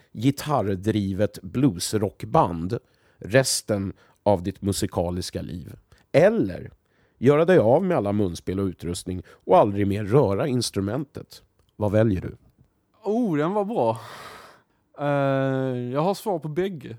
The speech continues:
Speaker 2: faktiskt.
Speaker 1: <laughs> Nej, du måste
Speaker 2: Ah, okej. Ja, men jag hade nog fortsatt lira då. Det är bara i med öronpropparna och lira. För, men samtidigt skulle jag kunna tänka mig att smälta ner alla munspelen, eh, för att musiken är större än instrumentet.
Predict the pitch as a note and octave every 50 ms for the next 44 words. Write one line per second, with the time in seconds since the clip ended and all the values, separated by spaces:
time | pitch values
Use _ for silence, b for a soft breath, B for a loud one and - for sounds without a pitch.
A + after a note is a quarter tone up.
0 | _ _ - - - - - C3 - - - - - - G3 - - - - -
1 | - F#3+ G3 C#3+ - - - - E3 E3+ F4+ F#3+ F#3+ F#3+ F3 F3+ F3+ F3+ F3 E3+
2 | E3+ E3+ E3 D#3+ D#3 D#3+ E3+ E3+ E3 - F#3+ D3 A#2+ - b b b b b b
3 | b - C#3+ D#3 D#3+ D3+ C#3 C3 D3+ E3 D#3 D3 B2+ A2+ - C3 - - G#2 G2
4 | - A2+ A2+ A#2 G#2+ - A2+ A#2+ - G2 G2+ B2 C#3 D3+ C#3+ B2+ A2+ A#2 A#2 A2+
5 | A#2 A2+ G#2+ G#2+ - - G2 - - - - - A2+ A#2 A2+ A2+ A2 A2 A2+ -
6 | - - - A2+ A#2 - _ _ B B B B D#3+ G3 C4 B3+ G#3+ G#3+ B3 B3
7 | - - - - E3+ F#3+ G3+ - F3 C#3+ C#3 D#3+ G3+ A#3+ - - - E3 - -
8 | - B3 A#3 E3+ C#3+ C#3+ - A#3+ G#3 E3+ - F#3 F3+ F3+ - D#3 D3 C#3+ C#3+ -
9 | D#3+ D#3 C#3+ C#3 - D3+ D3 D3 C3+ B2+ B2 C3+ C3+ C3 B2+ C3+ B2+ A#2+ A2 -
10 | - A2+ A2 A2 A2 G#2+ G#2+ - b b b b b b C3+ C3 B2+ A#2+ A#2 A2+
11 | A2 G#2 - C#3 C3+ C3 - - D3+ D3+ - - - F3+ C3 A2+ - - - D3+
12 | F3 D3+ B2+ - - - F3 C3 G#2+ G#2+ A2+ A2+ A#2 A#2 A#2+ A#2 - - C#3 D#3+
13 | D#3 A#2+ A#2 G#2 - - -